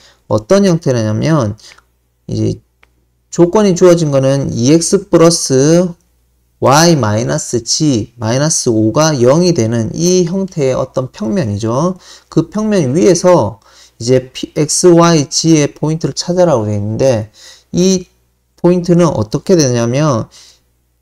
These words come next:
"There is close to the origin." 원점하고 가장 가까운, 어, 거리에 있는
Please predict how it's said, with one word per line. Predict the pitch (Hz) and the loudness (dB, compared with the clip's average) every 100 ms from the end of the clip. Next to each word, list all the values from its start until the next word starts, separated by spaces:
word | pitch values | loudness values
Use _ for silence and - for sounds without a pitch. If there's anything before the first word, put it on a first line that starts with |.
| _ | _
"There | 156 180 190 | 4 6 4
is | 170 165 | 2 -2
close | - 208 220 - | 0 2 2 0
to | 170 | 0
the | 151 135 - | 2 2 2
origin." | 170 170 131 107 101 - - _ - | 4 4 2 -4 -6 -10 -20 _ -4
원점하고 | 135 185 214 220 190 160 135 | 0 0 0 0 2 0 -2
가장 | - 151 214 220 196 | -4 0 0 0 -2
가까운, | - 101 - - 196 208 233 262 - _ _ _ _ _ | -2 -8 -8 -2 0 0 -4 -8 -16 _ _ _ _ _
어, | - 110 107 107 110 113 _ _ _ _ _ _ _ _ | -6 -2 -2 -2 -4 -10 _ _ _ _ _ _ _ _
거리에 | - 117 117 147 151 | -6 -2 0 0 0
있는 | 120 120 160 190 208 | -2 -2 -2 -2 -4